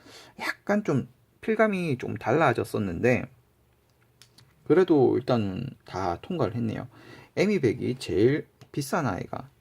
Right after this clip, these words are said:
그죠? 한국에서는 제일 비싼 아이가 제일 마름에선 약한 모습을 보였고, 일단 십 분 정도는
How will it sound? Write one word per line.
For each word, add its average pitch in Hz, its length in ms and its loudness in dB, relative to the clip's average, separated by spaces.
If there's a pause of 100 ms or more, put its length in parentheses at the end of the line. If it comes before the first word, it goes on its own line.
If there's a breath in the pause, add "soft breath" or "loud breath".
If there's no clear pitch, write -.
(580)
그죠? - 160 -18
한국에서는 120 640 0
제일 92 260 -2
비싼 135 320 -4
아이가 120 480 -6 (500 loud breath)
제일 90 420 -4
마름에선 113 720 -2
약한 101 360 -6
모습을 - 280 -6
보였고, 98 600 2 (320 loud breath)
일단 170 480 0
십 - 220 -10
분 254 160 2
정도는 92 560 -2